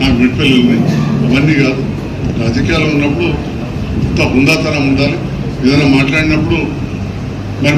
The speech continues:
మనం ఏం చేసామని చెప్పి కూడా ఆలోచించుకోవాలని చెప్పి నేను నిన్న ఇక్కడ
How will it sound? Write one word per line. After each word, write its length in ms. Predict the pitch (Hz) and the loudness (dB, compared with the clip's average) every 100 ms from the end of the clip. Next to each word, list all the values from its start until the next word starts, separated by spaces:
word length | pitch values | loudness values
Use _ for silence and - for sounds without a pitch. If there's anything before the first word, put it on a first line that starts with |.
| 131 | 4
మనం 160 | 143 190 190 | 6 6 6
ఏం 60 | 185 | 4
చేసామని 380 | 180 175 170 160 | 2 2 0 0
చెప్పి 140 | 160 - 165 | -4 -4 -4
కూడా 160 | 170 - - - - 123 | -4 -4 -8 -10 -8 -4
ఆలోచించుకోవాలని 840 | 139 170 180 - 170 151 151 147 143 | 2 2 2 -2 -2 -2 -2 -2 -4
చెప్పి 240 | 135 151 135 - - - 123 | -2 -2 -2 -4 -6 -4 0
నేను 200 | 143 147 131 - - - - 131 | 2 2 2 0 -2 -2 -2 -2
నిన్న 180 | 135 147 185 - - - - - - | 2 4 2 0 -4 -4 -4 -4 -2
ఇక్కడ 180 | 131 | 2